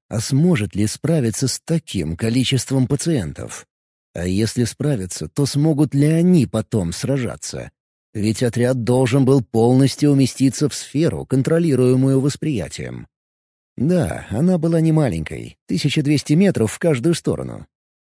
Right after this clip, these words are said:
Теоретически, в ней можно было разместить миллионы адептов,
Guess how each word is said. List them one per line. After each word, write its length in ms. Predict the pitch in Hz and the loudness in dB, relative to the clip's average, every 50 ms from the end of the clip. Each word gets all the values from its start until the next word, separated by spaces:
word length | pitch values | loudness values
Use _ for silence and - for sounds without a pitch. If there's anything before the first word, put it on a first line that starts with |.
| - | -2
Теоретически, 1040 | - 123 117 117 113 123 117 - - 208 - - 117 98 - - - - 58 57 60 | 0 2 2 2 2 2 0 0 0 -2 0 0 -2 -2 -4 -6 -10 -10 -10 -10 -8
в 120 | 67 95 | -2 0
ней 220 | 143 185 202 196 190 | 2 4 4 4 4
можно 320 | 190 196 185 131 160 165 | 4 2 2 2 2 2
было 260 | 143 175 175 160 156 | 4 4 4 4 4
разместить 640 | 147 147 120 131 151 143 - - - 202 180 127 - | 2 2 2 2 2 2 0 -2 -4 -4 -4 -2 0
миллионы 640 | 156 165 180 190 185 196 190 170 123 107 107 107 | 0 2 4 4 4 4 4 4 4 2 2 2
адептов, 560 | 113 98 107 87 - - - 67 64 - - | 0 0 -2 -4 -4 -6 -12 -12 -12 -12 -14